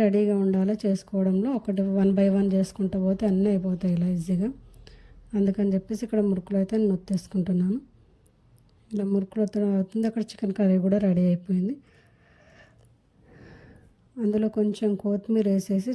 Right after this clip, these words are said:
చికెన్ కర్రీని అయితే పక్కకు పెట్టేసుకున్నాను. ఇలా చికెన్ కర్రీని పక్కకు పెట్టేసుకొని పొయ్యి ఖాళీ అయింది కాబట్టి రైస్ పెట్టుకోవడం కోసం అయితే దానిపైన ఇంకో మట్టి పాత్ర పెట్టుకుంటున్నాను ఇక్కడ. ఇలా మట్టి పాత్రలో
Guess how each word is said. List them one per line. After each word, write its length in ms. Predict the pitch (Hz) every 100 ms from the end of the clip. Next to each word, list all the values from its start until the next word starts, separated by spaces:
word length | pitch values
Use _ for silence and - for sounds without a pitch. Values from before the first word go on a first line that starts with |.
| -
చికెన్ 320 | 196 202 196 208
కర్రీని 300 | 190 180 180
అయితే 140 | 180 220
పక్కకు 280 | 196 202 180 175
పెట్టేసుకున్నాను. 720 | 175 190 - - 175 170 202 302 _ _ _ - - _ _ _ _ _ _ _ _ _ _ _ _ _ _ _ 240
ఇలా 160 | 202 190
చికెన్ 300 | 202 190 214 208
కర్రీని 280 | 196 202 202
పక్కకు 280 | 202 208 196
పెట్టేసుకొని 480 | 190 196 202 - 220 220
పొయ్యి 160 | 214 208
ఖాళీ 200 | 208 202 202
అయింది 180 | 196 190
కాబట్టి 300 | 196 190 220 196
రైస్ 200 | 190 190
పెట్టుకోవడం 440 | 202 196 - 202 190 190
కోసం 200 | 196 202
అయితే 100 | 208 196
దానిపైన 300 | 196 190 214 208
ఇంకో 180 | 208 233 220
మట్టి 180 | 190 190 208
పాత్ర 200 | 190 202
పెట్టుకుంటున్నాను 600 | 185 180 196 175 185 180 170
ఇక్కడ. 160 | 190 202 - - - - - - - - - - - - - - - - - -
ఇలా 100 | 208 208
మట్టి 260 | 202 - 214
పాత్రలో 320 | 208 202 208